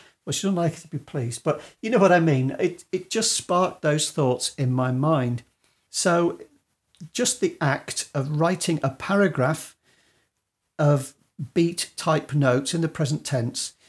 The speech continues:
set off my creative imagination. Um, it was fun. It's just like playing with the ideas. And I think if you can make the planning that you do a kind of imaginative game, a fun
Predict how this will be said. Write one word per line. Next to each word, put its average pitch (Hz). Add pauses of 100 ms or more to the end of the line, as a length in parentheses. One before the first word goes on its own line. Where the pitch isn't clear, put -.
(680)
set -
off 165
my 160
creative 143 (240)
imagination. 127 (460)
Um, 127
it 135
was -
fun. 185
It's -
just -
like 127
playing 143
with 127
the 127
ideas. 165 (400)
And 151
I 202
think 175
if 156
you 185
can 151
make 151
the 135
planning 165
that 143
you 147
do 139 (520)
a -
kind 156
of 135
imaginative 156
game, 147 (500)
a 139
fun 170